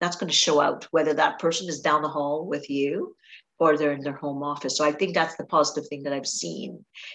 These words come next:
And I think with a lot of women, of course, too, now they're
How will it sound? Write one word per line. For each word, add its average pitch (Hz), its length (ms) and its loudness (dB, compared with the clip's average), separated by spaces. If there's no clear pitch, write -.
And 147 440 0
I 165 80 0
think 170 220 -2
with 165 140 2
a 156 40 2
lot 151 220 6
of 143 100 -4
women, 175 240 -2
of - 340 -6
course, 151 300 2
too, 339 240 2
now 165 240 6
they're 156 320 6